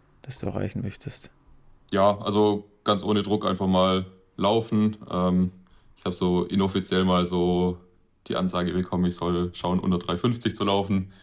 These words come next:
Speaker 2: Ich denk mal, da kann ich auf jeden Fall gut drunter laufen. Und, ähm, ich hab jetzt auch vorher mal die, die, das Startfeld, äh, zugeschickt bekommen. Und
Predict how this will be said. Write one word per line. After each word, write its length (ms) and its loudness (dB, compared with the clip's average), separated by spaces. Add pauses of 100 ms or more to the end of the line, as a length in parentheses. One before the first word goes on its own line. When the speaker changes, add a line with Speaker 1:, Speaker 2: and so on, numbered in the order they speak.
(180)
Speaker 2:
Ich 60 -20
denk 160 0
mal, 120 2
da 340 2 (220)
kann 140 -2
ich 80 -2
auf 100 -6
jeden 120 0
Fall 140 -2
gut 260 -4
drunter 460 0
laufen. 380 -4
Und, 340 -8 (100)
ähm, 280 -8 (600)
ich 100 -12
hab 60 0
jetzt 120 -2
auch 160 -4
vorher 300 0
mal 200 2
die, 600 0 (340)
die, 420 -4
das 140 -6
Startfeld, 580 -2 (880)
äh, 240 -8
zugeschickt 460 -4
bekommen. 420 0 (260)
Und 720 -4